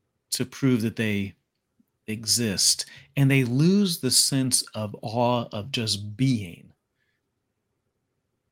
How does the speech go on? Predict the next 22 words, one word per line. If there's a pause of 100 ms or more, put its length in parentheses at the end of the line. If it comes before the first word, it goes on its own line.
(400)
Right?
I
mean,
you
think
of
a
little
bitty
baby
who's
kind
of
looking
at
their
fingers,
right?
It's
just
like,
"Wow,